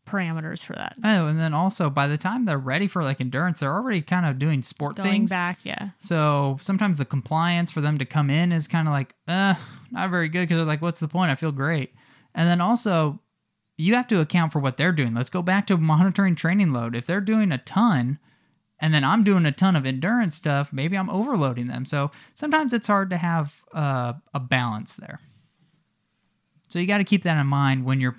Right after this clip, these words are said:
Speaker 2: throwing in endurance stuff.
Speaker 1: So I think that wraps up our shoulder talk for today. If you guys did wanna check out the Advanced Throwers ten, we're gonna throw that in our Facebook group. It's called A T Corner Community. You can either look it up on Facebook.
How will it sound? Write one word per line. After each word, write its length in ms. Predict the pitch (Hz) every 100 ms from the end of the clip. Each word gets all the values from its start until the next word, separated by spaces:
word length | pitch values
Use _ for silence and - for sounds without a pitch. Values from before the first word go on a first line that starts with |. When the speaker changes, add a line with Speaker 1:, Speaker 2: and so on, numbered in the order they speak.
| -
Speaker 2:
throwing 340 | 165 156 139
in 220 | 135 127 117
endurance 540 | 127 120 117 104 -
stuff. 320 | - - _ _ _ _ _ _ _ _ _
Speaker 1:
So 140 | - 233
I 100 | 226
think 180 | 285
that 220 | 269 202 -
wraps 420 | 202 202 196 -
up 140 | 190 -
our 180 | 185 175
shoulder 440 | - 240 254 240
talk 300 | 214 202 180
for 160 | - 170
today. 440 | - 165 160 180 - _ _ _ -
If 180 | 214 214
you 80 |
guys 200 | 214 214
did 240 | 180 220 208
wanna 220 | 214 202
check 260 | - 208 202
out 160 | 185
the 120 | 190
Advanced 420 | 180 175 190 185 -
Throwers 300 | 202 196 -
ten, 180 | 208
we're 100 | 196
gonna 160 | 185 180
throw 220 | 190 185
that 160 | 185 175
in 80 | 180
our 140 | 175
Facebook 400 | - 202 - 208
group. 300 | 220 220 -
It's 140 | - -
called 220 | 196 185
A 160 | - 214
T 200 | - 214
Corner 360 | - 214 196 190
Community. 460 | - 196 202 202
You 200 | 214 202
can 140 | 196 190
either 220 | 180 170
look 200 | 196 233
it 60 |
up 160 | 254 247
on 100 | 247
Facebook. 460 | 247 240 - 233